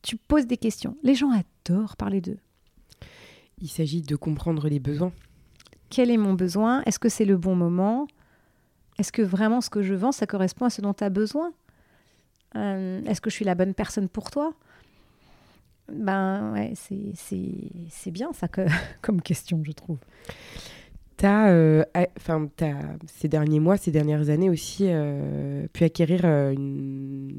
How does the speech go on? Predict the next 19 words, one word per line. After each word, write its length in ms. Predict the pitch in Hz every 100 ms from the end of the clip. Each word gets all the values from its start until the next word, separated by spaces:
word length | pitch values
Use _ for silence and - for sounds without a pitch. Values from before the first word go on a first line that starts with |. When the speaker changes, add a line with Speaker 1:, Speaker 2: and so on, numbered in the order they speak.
| 139 143 139 139 135 135 131
Speaker 2:
belle 200 | 180 190
vision 280 | 170 170 185
de 40 |
ce 60 | -
qu'est 120 | 170
le 60 | 143
futur 240 | - 147
du 120 | 131
travail. 320 | - - 165 185
Tu 160 | -
l'as 120 | 131 127
dit, 340 | 135 151 160
euh, 80 | 135
dans 100 | 127
l'intronisation. 880 | 131 131 - 135 131 135 - 180 185 - - - - - -
Euh, 880 | 151 135 135 135 127 123 - 120 123 - - - - - _ _ _ _ _ _ _ _
comment, 300 | - 208 285 359 - _ _ _ _ _ _ _ _ _ _
comment, 420 | - 214 240
euh, 60 | 233